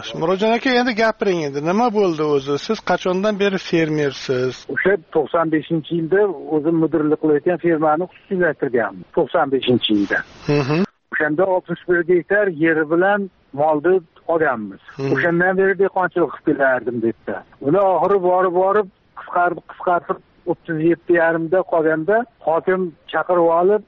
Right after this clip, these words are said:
Speaker 2: "Endi paxta g'alla qilamiz yeringizni. Sizga boshqa yerdan chorvaga yer beramiz", deyishdi. Men alohida fermer xo'jalik qilib, o'sha o'ttiz yetti yarim gektarni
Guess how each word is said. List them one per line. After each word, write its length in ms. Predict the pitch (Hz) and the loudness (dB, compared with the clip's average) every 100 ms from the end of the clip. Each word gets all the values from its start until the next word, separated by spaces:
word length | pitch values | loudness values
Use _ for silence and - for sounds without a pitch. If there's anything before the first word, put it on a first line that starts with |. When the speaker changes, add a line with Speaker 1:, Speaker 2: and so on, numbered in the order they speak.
| _ | _
Speaker 2:
"Endi 240 | 165 165 160 | -8 -8 -8
paxta 360 | - 147 - 185 | -6 -4 -2 0
g'alla 320 | 160 170 165 | 2 2 0
qilamiz 420 | 160 160 147 139 127 | 2 2 0 -2 -4
yeringizni. 800 | 143 139 135 117 123 113 117 117 _ | -2 0 0 -2 -2 0 -2 -8 _
Sizga 260 | - 143 165 | -8 -2 0
boshqa 300 | 160 156 170 | 0 0 0
yerdan 360 | 156 135 170 165 | 0 2 -2 -2
chorvaga 440 | 160 160 156 156 | 0 0 2 0
yer 240 | 160 170 147 | 0 0 2
beramiz", 540 | 151 147 143 139 139 | 2 2 2 0 -4
deyishdi. 420 | 135 151 147 - 247 277 _ - - | -6 -8 -6 -2 0 -2 _ -20 -6
Men 220 | 151 185 | 0 2
alohida 460 | 185 175 170 170 190 | 2 2 2 2 0
fermer 340 | 165 185 185 | 0 0 0
xo'jalik 500 | 170 175 180 175 170 | 0 0 0 0 0
qilib, 220 | - 202 220 | 2 0 0
o'sha 180 | 180 | 0
o'ttiz 240 | 175 - 170 | -2 -2 -2
yetti 240 | 165 - | -2 2
yarim 320 | 170 165 160 151 | 2 2 -2 -2
gektarni 580 | 156 - 170 156 156 | -2 2 0 0 -4